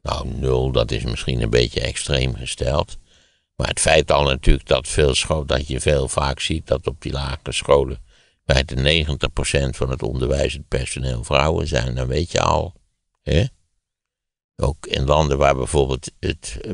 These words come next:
medisch personeel voornamelijk uit vrouwen bestaat, daar wordt het medisch personeel waardeloos betaald. Ook dat is een probleem wat we nog lang niet helemaal hebben opgelost, namelijk gelijkwaardige betaling voor gelijkwaardige activiteiten. Nog steeds is het zo,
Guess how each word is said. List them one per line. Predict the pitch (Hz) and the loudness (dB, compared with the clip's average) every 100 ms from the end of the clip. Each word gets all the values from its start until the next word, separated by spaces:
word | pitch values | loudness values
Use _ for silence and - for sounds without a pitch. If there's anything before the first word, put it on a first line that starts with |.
| - | -2
medisch | 71 71 67 - | 2 4 2 -2
personeel | 67 64 - 67 62 | -2 -2 -2 0 0
voornamelijk | 60 67 65 67 65 - | -2 0 2 2 0 -4
uit | 62 | -6
vrouwen | - 52 67 73 | -6 -2 -2 -4
bestaat, | - 82 82 85 | -6 -4 -4 -2
daar | 71 | -2
wordt | 65 67 | 0 -2
het | 73 - 69 | -2 -2 -2
medisch | 62 - | -6 -6
personeel | - 50 - 67 69 | -4 -4 -4 -2 -2
waardeloos | 67 64 60 67 64 - | -2 -4 -2 0 0 -2
betaald. | - - 50 50 - - _ _ _ _ _ | -8 -2 0 0 -6 -16 _ _ _ _ _
Ook | - - | -6 0
dat | 78 82 | 2 2
is | 78 | -2
een | - | -4
probleem | - 71 69 73 | -2 4 4 6
wat | 71 67 | 4 2
we | 64 | -2
nog | 65 64 | -4 0
lang | 82 - | 2 2
niet | 76 76 - | 0 -2 0
helemaal | 73 67 76 80 78 | 2 4 2 0 0
hebben | 90 101 | 2 2
opgelost, | 123 - 82 69 71 - | 2 0 0 0 0 -4
namelijk | 58 58 65 - - - _ _ | -4 0 -2 -2 -10 -20 _ _
gelijkwaardige | - 82 67 67 67 65 65 | 2 2 4 2 2 2 -2
betaling | - - - 65 69 69 | -6 -2 0 2 0 0
voor | 60 - 62 | 0 -2 0
gelijkwaardige | 65 65 71 62 57 - 58 58 71 | -2 0 0 -2 -4 -6 -6 -10 -10
activiteiten. | 50 - - - - 107 104 - | -12 -12 -16 -4 2 4 2 -4
Nog | 57 | -10
steeds | - 52 55 117 | -2 0 0 0
is | 90 | -2
het | 87 | -2
zo, | - 71 80 | 0 2 2